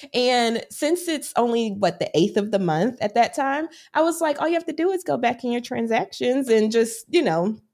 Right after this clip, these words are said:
put it in." And even if you don't do that, what you can do for this month in order to make sure that you reach your goals is to just track for the rest of the month. Don't even worry about budgeting.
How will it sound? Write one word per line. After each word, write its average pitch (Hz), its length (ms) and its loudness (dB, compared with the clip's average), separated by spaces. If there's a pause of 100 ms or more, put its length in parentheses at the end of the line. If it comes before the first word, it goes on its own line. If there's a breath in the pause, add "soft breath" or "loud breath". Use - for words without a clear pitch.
(120)
put 185 100 6
it 262 80 -4
in." 320 140 -2
And 240 100 -2
even 302 220 -2
if - 140 -4
you 262 100 2
don't 269 300 0
do 208 180 0
that, 196 300 0 (260 soft breath)
what 247 220 2
you 240 100 0
can 339 320 0
do 277 160 0
for 208 180 -2
this 190 200 -2
month 180 260 -2
in 185 80 -2
order 175 160 2
to 175 100 -2
make 170 160 -4
sure 170 160 -6
that 160 220 -6
you 165 60 -4
reach 156 180 -6
your 156 100 -2
goals 151 480 -2
is 180 260 2
to 240 100 -6
just 240 260 -6
track - 320 -6
for 196 120 -6
the 175 80 0
rest 156 200 -4
of - 60 -10
the - 80 -12
month. - 360 -8
Don't 254 160 2
even 311 180 -2
worry 320 180 0
about 233 280 0
budgeting. - 400 -8